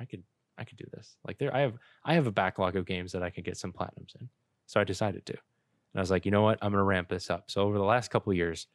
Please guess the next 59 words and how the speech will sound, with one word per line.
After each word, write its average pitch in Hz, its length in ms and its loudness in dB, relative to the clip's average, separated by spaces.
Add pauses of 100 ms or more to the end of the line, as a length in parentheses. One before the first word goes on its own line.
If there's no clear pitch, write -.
(320)
especially 117 360 2
with 104 100 0
the 98 60 -6
P 98 180 0
S 92 120 0
four 90 540 -2
and 101 100 -6
Xbox 90 400 -4
One, 87 160 -6
I've 82 100 -12
been 87 100 -10
definitely 92 400 -4
ramping 90 400 -8
that 82 200 -12
up. 90 220 -4 (560)
Whereas 98 440 4
the 98 100 0
Xbox 107 400 -2
three 104 120 -4
sixty, 113 380 -2
I 104 60 -2
kinda 110 300 -4
was 101 140 -4
in 107 120 -4
the 101 60 -6
more 92 200 -4
of 87 120 -6
a, - 20 -12
just - 220 -16
to - 60 -10
play - 220 -6
a - 140 -6
game, - 340 -14 (280)
to - 60 -20
play 95 220 2
a 90 40 0
game. 101 260 -2
And 107 100 0
I 104 100 2
just 104 240 -4 (360)
eventually 110 560 2
got 90 280 -2
there 76 240 -4 (220)
because 101 260 0
I 98 60 4
wanted 98 240 2
to 95 80 0
play 95 200 0
these, 90 180 -6
'cause 104 220 -2
a 113 60 6
lot 139 180 6
of 127 40 4
the 120 80 4
games 113 200 0
I 98 60 0
play 101 200 0
are 90 80 2
big. 98 420 2